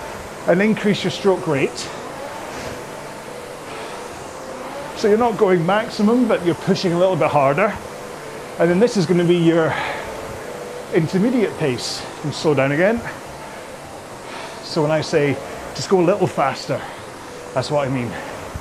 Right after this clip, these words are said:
And then sprinting, well, you should know what a sprint is. Row fast, put in a bunch of power. Okay, so we're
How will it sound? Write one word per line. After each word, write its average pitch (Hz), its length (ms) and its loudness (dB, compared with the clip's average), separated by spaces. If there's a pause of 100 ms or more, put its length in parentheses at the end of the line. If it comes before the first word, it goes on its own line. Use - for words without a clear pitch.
(640)
And 165 120 4
then 170 120 2
sprinting, 175 640 2 (400)
well, 117 200 0
you 135 80 -4
should 156 160 0
know 151 80 6
what 135 120 4
a 143 40 0
sprint 196 360 2
is. 285 420 2 (680)
Row 175 220 6
fast, 175 600 0 (1040)
put 165 120 6
in 160 80 2
a 147 40 2
bunch 135 260 -2
of 147 100 -6
power. 113 320 -2 (1400)
Okay, 143 360 2 (720)
so 226 160 4
we're 226 320 6